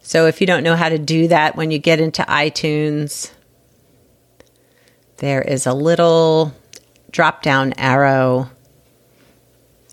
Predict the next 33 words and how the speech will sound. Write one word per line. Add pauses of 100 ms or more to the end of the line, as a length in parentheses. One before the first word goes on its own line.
under
the
podcast
logo, (680)
and (880)
you
can
click
subscribe. (120)
And
if
you
scroll
all
the
way
down
to
the
bottom
of
the
podcast,
there's
a, (200)
an,
a
place
to
leave
reviews
as
well.